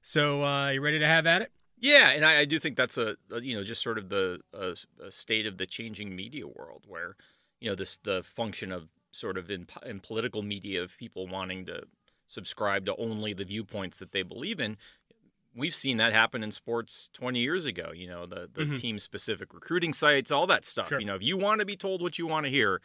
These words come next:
Speaker 2: there's a lot of people out there who will do that. They're happy to do that. They're happy to take your money and tell you what you wanna hear.
Speaker 1: <laughs>
Speaker 2: And I think, you know, you and I and, and you and Joe and,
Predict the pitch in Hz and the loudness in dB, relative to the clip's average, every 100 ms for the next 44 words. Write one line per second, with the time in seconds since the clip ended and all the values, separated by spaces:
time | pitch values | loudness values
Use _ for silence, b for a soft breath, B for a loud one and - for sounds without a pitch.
0 | B B B 117 110 104 113 120 117 120 | B B B 0 0 4 6 6 4 -4
1 | 101 95 101 101 104 92 90 107 101 95 | -4 0 0 2 2 2 0 -8 -8 -6
2 | 98 87 82 _ 98 90 113 107 104 98 | -4 -4 -6 _ -2 4 4 2 -4 -2
3 | 101 101 101 95 104 101 98 107 101 104 | 0 0 0 0 0 -2 -4 -4 -4 -4
4 | 98 95 92 90 92 82 92 - 95 95 | -4 -4 -6 -4 -6 -4 -8 -10 -10 -10
5 | 95 95 208 139 b b b - 123 131 | -8 -4 0 -2 b b b -6 0 0
6 | 147 139 113 151 117 101 101 127 120 113 | 2 0 -2 -4 0 0 0 0 2 2
7 | 107 120 104 101 98 98 117 110 98 104 | 4 4 2 -2 -2 -2 -2 -2 -2 2
8 | 101 110 113 90 | 4 2 0 -4